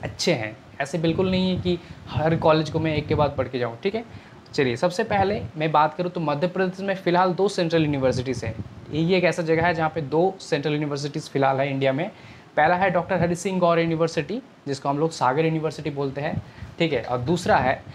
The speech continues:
जो Amarkantak में है, इंदिरा गांधी नेशनल ट्राइबल यूनिवर्सिटी और आईजीएनटीयू जिसको बोलते हैं, ये दोनों ही मध्य प्रदेश में situated है। अभी इन दोनों के में, में सबसे पहले बात करते हैं, फिर हम लोग जाएंगे government की तरफ,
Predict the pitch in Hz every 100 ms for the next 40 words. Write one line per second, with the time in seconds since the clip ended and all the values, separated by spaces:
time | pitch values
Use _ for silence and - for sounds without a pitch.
0 | - - 131 180 156 - - - 160 196
1 | 196 180 165 147 139 151 185 - - -
2 | - - 156 180 196 185 180 175 151 -
3 | 170 165 151 135 143 143 143 139 139 147
4 | 175 165 143 147 143 165 160 156 151 135
5 | 143 123 117 139 139 160 175 190 175 165
6 | 165 156 165 165 139 135 120 117 113 -
7 | - - - - 175 208 196 202 208 208
8 | 202 196 190 185 180 - 185 185 175 170
9 | - 180 226 - 175 170 165 147 151 151
10 | 143 135 170 170 190 220 -